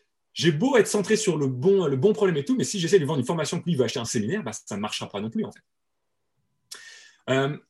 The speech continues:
ce qui fait que les gens également n'ach-, enfin, si, si je, j'arrive pas à convertir,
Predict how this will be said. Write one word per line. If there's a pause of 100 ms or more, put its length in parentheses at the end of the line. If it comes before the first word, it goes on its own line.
(300)
ce
qui
fait
que
les
gens
également
n'ach-,
enfin,
si,
si
je,
j'arrive
pas
à
convertir,